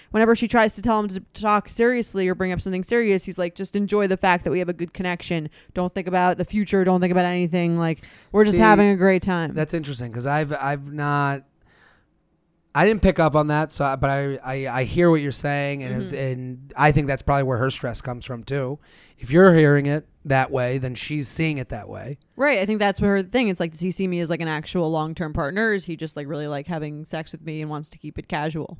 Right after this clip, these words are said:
Speaker 2: See, I, I kinda took it differently, where it's like,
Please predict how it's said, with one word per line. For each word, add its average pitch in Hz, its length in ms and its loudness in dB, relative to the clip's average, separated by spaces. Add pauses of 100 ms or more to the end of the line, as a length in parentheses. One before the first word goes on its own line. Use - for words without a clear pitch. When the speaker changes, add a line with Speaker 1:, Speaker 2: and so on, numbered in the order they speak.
(120)
Speaker 2:
See, 170 360 4
I, 185 440 2
I 165 180 2
kinda 214 240 -2
took 180 200 -2
it 165 100 -2
differently, 160 420 -4
where 139 180 0
it's 131 160 -6
like, 131 240 -4